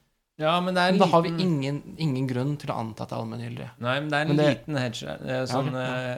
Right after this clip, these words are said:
Speaker 1: eh, knagg her da, som gjør at det kanskje er det. Fordi
Speaker 2: Ok.
Speaker 1: hvis det bare, hvis det er først og fremst sanselige opplevelser, så tenker jeg sånn, når jeg ser noe som vakkert, så er det en viss, alltid en viss form for harmoni og symmetri som gjør at jeg, jeg, det appellerer til meg, tenker jeg.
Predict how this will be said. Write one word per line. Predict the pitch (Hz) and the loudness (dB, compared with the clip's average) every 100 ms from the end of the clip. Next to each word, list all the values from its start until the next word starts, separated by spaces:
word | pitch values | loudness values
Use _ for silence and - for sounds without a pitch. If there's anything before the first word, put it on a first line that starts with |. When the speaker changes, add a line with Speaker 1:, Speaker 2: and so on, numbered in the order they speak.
| 139 | -6
Speaker 1:
eh, | 123 120 | -6 -8
knagg | 120 120 113 | -6 -2 0
her | 135 | 2
da, | 143 | 0
som | - 127 | -2 -2
gjør | 110 | -2
at | - | -4
det | 127 | -6
kanskje | 127 107 110 95 | -4 -4 -4 -4
er | |
det. | 98 107 - | -4 -6 -8
Fordi | 123 117 113 | -2 -2 -2
Speaker 2:
Ok. | 120 _ _ _ _ | -6 _ _ _ _
Speaker 1:
hvis | 120 - | -10 -4
det | 131 | 0
bare, | 131 117 | 2 0
hvis | 123 - | -6 -2
det | 147 | -2
er | |
først | - 123 - - | -2 -8 -8 -8
og | 131 | -6
fremst | 123 127 | -4 -4
sanselige | - 117 - 113 107 | -4 -6 -6 -6 -6
opplevelser, | 101 98 92 - 180 - _ _ _ _ _ _ _ _ | -4 -6 -6 -6 -6 -8 _ _ _ _ _ _ _ _
så | 143 | -8
tenker | 143 113 123 | -6 -4 -4
jeg | |
sånn, | 113 120 | -4 -2
når | 123 123 | -2 -2
jeg | |
ser | - 123 123 | -4 -4 -2
noe | 117 | -4
som | 110 113 | -4 -4
vakkert, | 95 - 175 - - - | -6 -6 -10 -10 -20 -20
så | - - | -12 -4
er | 113 107 | -2 -2
det | |
en | 120 | -2
viss, | 113 110 - - | -4 -6 -12 -6
alltid | 113 101 - 135 | -4 -4 -4 -2
en | |
viss | 110 110 | -2 -4
form | - 101 | -6 -6
for | - 107 | -6 -6
harmoni | 113 113 110 104 | -4 -2 -2 -4
og | 104 | -6
symmetri | 117 110 104 110 107 | -4 -6 -4 -6 -6
som | - 113 | -4 -6
gjør | 98 | -6
at | - | -6
jeg, | 104 - | -8 -8
jeg, | 107 107 104 | -8 -8 -6
det | 110 | -6
appellerer | - 104 90 85 | -4 -6 -6 -8
til | 98 | -6
meg, | 98 95 - | -6 -6 -8
tenker | 110 - | -10 -8
jeg. | - | -14